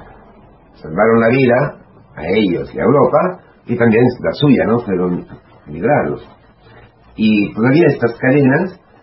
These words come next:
persisten allí porque fueron fundidas, fundidas, ¿no? Y la basílica esta de Loreto, que hay muchas capillas, y cada capilla tiene un, una puerta, una cancela,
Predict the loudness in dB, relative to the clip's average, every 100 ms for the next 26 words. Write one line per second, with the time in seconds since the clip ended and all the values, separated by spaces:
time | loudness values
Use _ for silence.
0 | _ -14 -14 -4 -4 0 2 4 4 2
1 | 0 -2 -6 -4 -4 -4 -6 -6 -4 0
2 | 2 2 -4 -6 -12 _ _ _ _ -6
3 | 0 2 2 -2 -8 -6 -4 -2 -2 -2
4 | 0 -2 -4 -2 0 0 0 -4 -6 -4
5 | -4 -2 -2 -4 -8 -8 -6 -6 -6 -4
6 | -4 -2 -4 -2 0 2 4 2 0 -6
7 | -20 -20 -14 -12 -4 -2 -2 -2 0 0
8 | 0 -4 -4 -4 -6 -6 -10 -14 _ _
9 | -18 -4 -2 -2 -4 -4 -4 -10 -18 -18
10 | -10 -8 -6 -8 -2 0 0